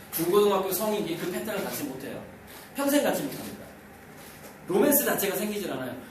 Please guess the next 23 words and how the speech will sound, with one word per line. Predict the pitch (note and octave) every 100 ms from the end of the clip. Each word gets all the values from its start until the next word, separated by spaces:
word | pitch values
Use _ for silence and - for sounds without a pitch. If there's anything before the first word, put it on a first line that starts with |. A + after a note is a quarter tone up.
| -
어떤 | D3+ A#3 A3
한 | A#3 A#3+
가지 | A#3+ A3+
활동에 | G#3 G3 G#3+ A3 A#3 A#3 - - - - - - -
깊이 | G3+ G#3 B3
들어갈 | F#3+ G3 G3 F#3+
만한, | E3 D#3 D#3+ - - -
그 | D3+ C#3+
좀 | E3+
끈질기게 | C#4+ C#4 C4+ A3 G#3 -
도전할 | C#3 F3 E3+ -
만한 | - - D3 -
만족지향 | C#3 C#3 F3+ E3 D3
능력과 | C3 B2+ C3+
로맨스가 | B2+ C3 C3 C3 -
안 | C#3
생겨요. | C#3+ - G#2 - - - - - - - - - -
놀이, | C#3+ D#3 F3 E3 D#3+ - - - - - - -
밥을 | E3 G3 G3+
굶어가면서 | E3 F3 D#3+ D3 D#3
놀아보지 | C3+ C#3+ D3 C3+ C3+
않는 | B2+
애예요. | A#2+ A2+ -